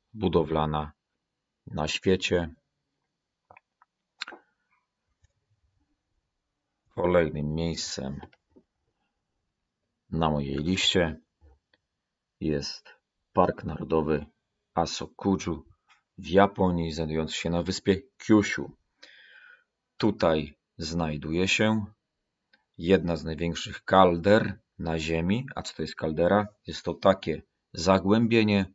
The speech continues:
w szczytowej części wulkanu, powstałe wskutek gwałtownej eksplozji, ewentualnie wskutek zapadnięcia się stropu komory pomagmowej. Warto zbliżyć i pooglądać.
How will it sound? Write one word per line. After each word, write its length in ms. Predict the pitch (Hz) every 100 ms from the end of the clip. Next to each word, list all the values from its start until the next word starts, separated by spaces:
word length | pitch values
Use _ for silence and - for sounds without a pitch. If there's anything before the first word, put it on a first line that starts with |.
| _ -
w 60 |
szczytowej 580 | - - 98 92 82 82
części 420 | - 82 - -
wulkanu, 640 | 80 95 - 101 95 90 87 - _ _ -
powstałe 560 | 123 120 - 92 87
wskutek 480 | - - - 87 82
gwałtownej 640 | 80 95 80 82 80 76
eksplozji, 680 | 80 - - 101 101 120 139 _ _ _ _ _ _ _ _ _ _ -
ewentualnie 920 | 117 117 107 87 87 87 90 90 - _ _ _ -
wskutek 720 | - - 151 - 104 - -
zapadnięcia 800 | - 104 92 87 78 98 117 110 98
się 240 | - 87
stropu 640 | - - 87 85 85 76 - -
komory 640 | 127 101 87 87 85 85 -
pomagmowej. 840 | - 101 90 82 82 73 - - - _ -
Warto 480 | 95 110 - -
zbliżyć 680 | 82 78 104 98 98 92 - - -
i 120 | 110
pooglądać. 1000 | - 87 80 80 80 80 - - -